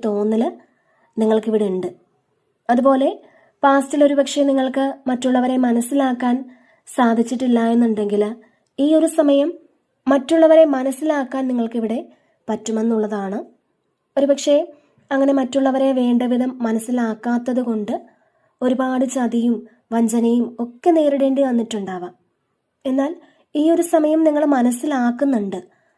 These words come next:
ആ വ്യക്തിയുടെ സ്വഭാവം ഇങ്ങനെയാണ്, അല്ലെങ്കിൽ അവരുടെ മനസ്സിൽ എന്താണ്, അങ്ങനെയൊക്കെ നിങ്ങൾ ഇവിടെ തിരിച്ചറിയുന്നു എന്നുള്ളതാണ്. അപ്പോ ഒരാൾ നിങ്ങളോട് എന്താണ് പറയാൻ പോകുന്നത് എന്നൊക്കെ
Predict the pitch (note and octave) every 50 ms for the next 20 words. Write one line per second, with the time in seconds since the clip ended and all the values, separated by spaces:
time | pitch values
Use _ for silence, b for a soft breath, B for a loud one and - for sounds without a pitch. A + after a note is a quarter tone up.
0 | _ _ _ _ _ _ - B3+ C#4 C#4 C4+ C4 C4 C#4 C4+ C4+ C#4 C4+ - C4
1 | A#3+ A3 A#3 A#3+ A#3 B3 C#4 C4 - A#3 G#3+ G#3 G#3+ A3 A3+ A#3+ A3+ G#3+ G3+ G3+
2 | G3+ G3+ F#3 - - _ _ _ _ _ _ _ _ _ b b b b b b
3 | b b b b B3 B3 B3 B3+ B3 B3+ D4+ - - - - A#3+ A#3 B3 A#3+ C4
4 | B3+ B3 A#3+ A#3+ A#3 - - C4 B3+ A#3 G#3+ G#3+ A3 A3+ A#3+ A3+ G#3+ G3+ G3+ G3+
5 | G3+ G3+ - _ _ _ _ _ _ _ _ _ _ _ _ _ B3 C4 C#4+ D4+
6 | D#4+ D#4 D#4 D4+ D#4 F4 F4+ - - B3 B3 B3 A#3+ A#3+ B3+ E4 F4 - b b
7 | b b b b b A3+ A3+ A3+ A#3 A3+ A#3 A#3 G#3+ A3 - B3 A#3 A3 G#3 G#3+
8 | G#3+ A3 A3+ A#3 A#3+ A#3 G#3+ G#3+ G#3+ A3 G#3 G3 F#3+ G3 A3+ E4+ - - _ _
9 | _ _ _ _ _ _ _ _ _ - B3 A#3+ C4+ C4 - - B3+ C4 C#4 C#4
10 | C#4 D4 D4+ D4+ C#4+ C#4 C#4 C#4 C#4 C#4 C#4+ E4 F#4+ B B B B B B A#3+
11 | A#3 A#3+ B3 B3+ C#4+ C#4+ C4+ C4 C#4 D4 C#4+ C4 B3 A#3+ A#3 A#3+ B3 B3+ B3 B3+
12 | B3+ A#3 A3 A3+ A#3 A#3 A#3 A3+ B3 B3 - - A3 A3 G#3+ G#3+ G#3+ - B3 C#4